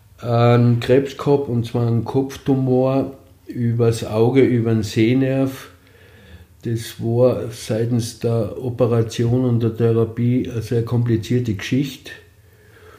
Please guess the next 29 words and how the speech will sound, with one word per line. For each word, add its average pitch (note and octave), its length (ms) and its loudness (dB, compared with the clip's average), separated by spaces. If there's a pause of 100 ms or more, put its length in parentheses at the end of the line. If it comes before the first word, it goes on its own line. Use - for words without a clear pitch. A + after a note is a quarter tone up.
(500)
Und A#2+ 500 4
was A#2+ 220 0
mich A#2 180 2
so, A#2+ 380 4
so - 680 -2
schockiert C#3 680 -2
hat, A2 260 0
ich A#2+ 140 0
hab B2 160 0
meine A2 320 -2
Frau A2+ 640 -2 (260)
immer C3 220 0
in A2+ 160 2
Innsbruck, A#2 540 0
das A2 200 -6
ist A#2 160 -6
alles A2+ 300 0
in G#2+ 80 0
Innsbruck B2 520 -4
gemacht A#2+ 320 -4
worden, A2+ 140 -2
ist A#2 200 -4
immer B2+ 220 -2
begleitet. G#2+ 760 -4 (840)
Und G2 180 -6
dann B2 180 2
nach A#2 440 -2 (580)
zehn B2+ 360 0
Jahren, A#2+ 460 0